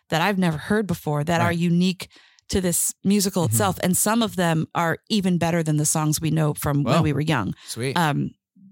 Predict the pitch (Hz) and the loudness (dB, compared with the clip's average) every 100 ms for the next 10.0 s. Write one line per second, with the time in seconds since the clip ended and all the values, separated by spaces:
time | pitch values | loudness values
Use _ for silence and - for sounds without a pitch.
0 | 170 156 143 190 220 240 - 190 180 190 | -20 -4 0 2 2 0 2 0 2 0
1 | 190 - 180 160 151 160 175 170 175 160 | 0 -2 0 0 0 0 -2 -2 -4 -2
2 | 196 175 165 165 160 147 - - - 175 | -2 -2 -2 -2 0 -2 -6 -14 -6 -2
3 | 180 175 185 185 185 175 - _ _ - | -2 -4 -2 0 0 -2 -4 _ _ -2
4 | 190 175 170 160 160 _ _ _ 175 156 | 2 2 2 0 -4 _ _ _ -4 -4
5 | 160 - - 214 180 175 185 233 202 180 | -4 -10 -2 0 2 2 2 0 0 0
6 | 117 104 156 156 143 139 - 113 82 - | 2 2 0 2 2 0 -2 -6 -4 0
7 | 185 180 - 170 151 170 151 147 143 147 | 0 0 -4 -4 -2 -2 0 0 0 -2
8 | 143 - 143 143 147 143 135 139 208 240 | -2 0 0 0 0 0 0 2 2 2
9 | 214 180 - 233 226 208 180 170 160 - | 0 0 -2 -2 0 0 2 0 -2 -6